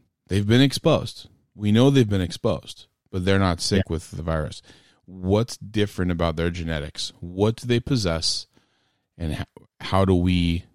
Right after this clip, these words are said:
Speaker 1: get other people to possess it so that we're just naturally immune? I don't know.
Speaker 2: And
Speaker 1: It's
Speaker 2: that
Speaker 1: above my pay grade, man. I'm, I'm here to, like, treat blood pressure.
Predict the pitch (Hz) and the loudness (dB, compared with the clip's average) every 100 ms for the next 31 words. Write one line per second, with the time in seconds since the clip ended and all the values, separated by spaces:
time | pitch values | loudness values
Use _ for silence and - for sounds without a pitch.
0 | - 92 - 80 - 95 90 92 82 80 | -20 -8 -4 -4 -4 -4 -2 -4 -6 -8
1 | - 82 82 80 82 - 80 - 82 80 | -6 -6 -4 -4 -4 -4 -8 -6 -4 -4
2 | 67 - 85 82 82 - - - _ _ | -6 -4 -4 -2 -4 -4 -10 -20 _ _
3 | - 85 82 - 82 80 80 80 82 80 | -6 -2 0 0 -2 -2 -2 -2 -2 -2
4 | 82 - _ _ _ _ _ _ _ _ | -6 -12 _ _ _ _ _ _ _ _
5 | _ _ _ _ _ _ - 101 123 117 | _ _ _ _ _ _ 2 6 8 8
6 | 107 98 113 113 127 120 117 107 110 101 | 6 4 2 6 8 8 6 6 6 6
7 | 92 85 85 87 85 104 92 98 98 87 | 4 4 2 2 0 -4 0 2 2 2
8 | 98 104 101 95 90 85 - 98 85 87 | 4 4 6 6 4 0 -2 0 2 2
9 | 87 90 80 85 | 4 2 0 -4